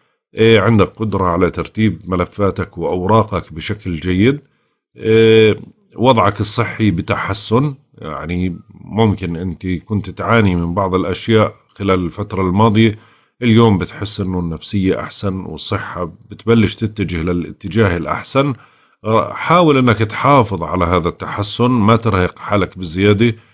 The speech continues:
على أساس إنه ما تشعر، آه، بانتكاسة أو يصير تعب، آه، كمان يومين. أما بالنسبة للبيت السابع فأنا شايف إنه على مستوى الشراكة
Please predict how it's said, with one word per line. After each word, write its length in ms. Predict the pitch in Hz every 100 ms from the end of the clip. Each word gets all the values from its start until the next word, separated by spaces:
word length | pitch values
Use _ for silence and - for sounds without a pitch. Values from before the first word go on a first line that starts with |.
| _ _ 98
على 160 | 113
أساس 320 | 101 117 107
إنه 180 | 101 98
ما 160 | 92 104
تشعر، 460 | 107 - 92 98 - _ _
آه، 240 | 95 90 87
بانتكاسة 960 | 82 117 110 98 101 107 98 - 92
أو 160 | 85 95
يصير 260 | - 101
تعب، 420 | - 95 90 92 78 _ -
آه، 140 | 87
كمان 400 | 82 104 95 92
يومين. 340 | 90 87 82 71 _ _ _ _ _ _ _ -
أما 240 | 151 156
بالنسبة 440 | 143 139 151 - 135
للبيت 380 | 123 113 113
السابع 500 | 101 - 127 127 139
فأنا 320 | 135 - 104 101
شايف 460 | - 110 107 104
إنه 240 | 98 101 80
على 200 | 95 95
مستوى 360 | 104 - 101
الشراكة 680 | 95 - 98 117 113 139 160